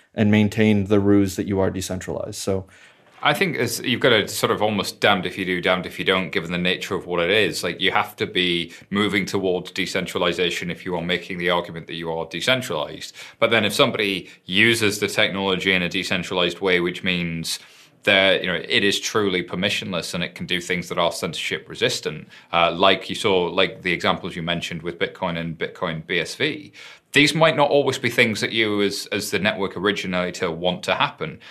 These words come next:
Speaker 2: But the nature of it being decentralized and permissionless means tough shit.
Speaker 1: Mm-hmm.
Speaker 2: Like, they, they kind of have to be able to, otherwise your claim that it's decentralized is not true.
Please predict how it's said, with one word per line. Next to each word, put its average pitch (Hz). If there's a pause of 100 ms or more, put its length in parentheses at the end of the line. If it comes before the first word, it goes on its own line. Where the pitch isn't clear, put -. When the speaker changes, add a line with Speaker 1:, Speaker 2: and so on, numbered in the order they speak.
(120)
Speaker 2:
But 127
the 123
nature 127
of 104
it 98
being 101
decentralized 101
and 87
permissionless 104
means 95 (400)
tough -
shit. 233
Speaker 1:
Mm-hmm. 139 (200)
Speaker 2:
Like, -
they, -
they 117
kind 120
of 113
have -
to 117
be 107
able 143
to, 98
otherwise 123
your 107
claim 107
that 92
it's -
decentralized 101
is 98
not 87
true. -